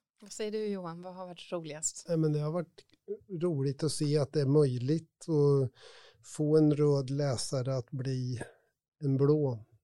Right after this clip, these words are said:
Speaker 2: Det är liksom tillfredsställande och känns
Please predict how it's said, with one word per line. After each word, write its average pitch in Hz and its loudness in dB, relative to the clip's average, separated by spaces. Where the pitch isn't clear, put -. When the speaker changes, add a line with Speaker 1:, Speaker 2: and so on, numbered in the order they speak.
Speaker 2:
Det 143 -2
är 139 0
liksom 127 -4
tillfredsställande 123 -4
och 131 -2
känns - -6